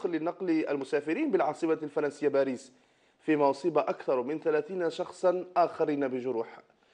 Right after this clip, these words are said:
وقالت لوموند في مقالها إن رئيس الحكومة الفرنسية جان مارو كايرو كشف أن من بين الجرحى ثمانية يوجدون في وضعية خطيرة للغاية.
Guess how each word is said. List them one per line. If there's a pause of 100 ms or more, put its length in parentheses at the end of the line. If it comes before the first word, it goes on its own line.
(360)
وقالت
لوموند
في
مقالها
إن
رئيس
الحكومة
الفرنسية
جان
مارو
كايرو (420)
كشف
أن
من
بين (160)
الجرحى
ثمانية
يوجدون
في
وضعية
خطيرة
للغاية.